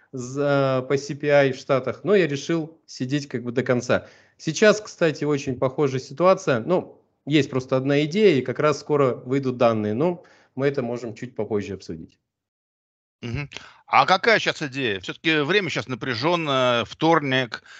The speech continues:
Speaker 2: а, в среду с-, будем смотреть на риторику главы Ф Р С.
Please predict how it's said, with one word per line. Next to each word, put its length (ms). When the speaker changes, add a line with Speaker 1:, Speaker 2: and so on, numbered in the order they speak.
Speaker 2:
а, 260
в 80
среду 880
с-, 140
будем 260
смотреть 260
на 80
риторику 760
главы 280
Ф 120
Р 180
С. 260